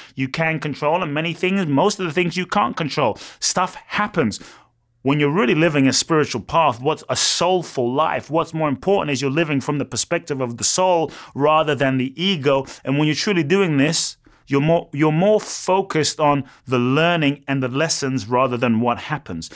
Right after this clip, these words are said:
You're more focused on how you respond. You're more focused on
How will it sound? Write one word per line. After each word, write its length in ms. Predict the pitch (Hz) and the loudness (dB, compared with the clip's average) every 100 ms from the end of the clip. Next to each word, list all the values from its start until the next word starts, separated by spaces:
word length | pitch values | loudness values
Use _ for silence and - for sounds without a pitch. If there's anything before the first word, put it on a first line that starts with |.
| - - | -16 -2
You're 140 | 131 | 2
more 260 | 151 196 - | 2 0 -2
focused 580 | - 185 202 160 - | -2 0 0 -2 -2
on 140 | 147 131 - | -2 -2 -6
how 180 | - 156 | -6 -4
you 220 | 151 139 | 0 0
respond. 640 | 127 117 - - 165 113 95 - | 0 -2 -4 0 0 0 -4 -4
You're 140 | 143 143 | 0 2
more 260 | 170 202 165 - | 2 0 -2 -8
focused 560 | - 196 202 147 - | -2 0 0 -2 0
on 180 | 151 143 | 2 0